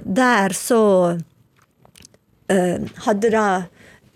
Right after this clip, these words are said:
eh, den politiske kreftene utspilt seg i stor grad, slik at de hadde vært beleiret i seks måneder, og de siste ukene før vi kom inn med maten, så hadde det vært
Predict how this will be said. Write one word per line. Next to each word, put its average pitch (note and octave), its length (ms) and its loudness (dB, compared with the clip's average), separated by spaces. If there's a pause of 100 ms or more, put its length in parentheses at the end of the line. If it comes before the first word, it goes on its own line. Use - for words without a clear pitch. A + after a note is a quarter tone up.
eh, F3+ 380 0
den F3+ 220 0
politiske G#3 600 0
kreftene G3 560 -2
utspilt G3 600 -2
seg F3 340 0
i F3+ 40 2
stor G3 380 -2
grad, F3+ 540 -2 (420)
slik - 320 -2
at G3+ 140 -2
de A3 140 2
hadde F#3+ 320 0
vært F3+ 200 -4
beleiret G3 760 2 (500)
i F#3 480 2
seks - 460 -4
måneder, G3+ 480 0 (400)
og G3 140 2
de G3+ 140 2
siste G3+ 840 0
ukene G#3+ 560 0
før G#3+ 240 0
vi F3+ 120 0
kom F#3+ 340 -2
inn F#3+ 240 2
med F3 400 0 (340)
maten, G3+ 680 0 (140)
så G3+ 560 2
hadde F#3 300 0
det F3 100 2
vært - 320 -4